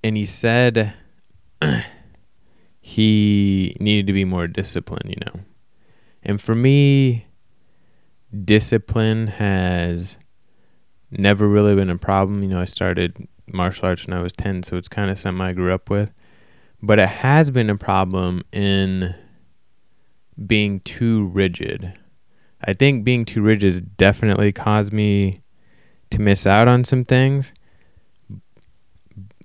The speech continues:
Uh, as in, like, being cautious kind of because of it. I don't know, kinda,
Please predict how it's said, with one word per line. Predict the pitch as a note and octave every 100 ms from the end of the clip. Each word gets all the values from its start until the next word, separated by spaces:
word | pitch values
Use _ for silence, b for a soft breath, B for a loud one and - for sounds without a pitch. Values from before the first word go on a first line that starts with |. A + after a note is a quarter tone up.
| - G2
Uh, | F2+ E2+ E2 E2 E2 E2 F2+
as | G2+ G#2
in, | G2+
like, | F#2 F2+ E2+
being | G2 F2+ F2
cautious | G2+ F#2+ - G#2+ G#2 -
kind | - G2 G2
of | F#2+ F#2 -
because | A#2 F#2+ G2+ G2+
of | G#2
it. | G#2
I |
don't | G2
know, | G2 F2+
kinda, | - F#2+ F2+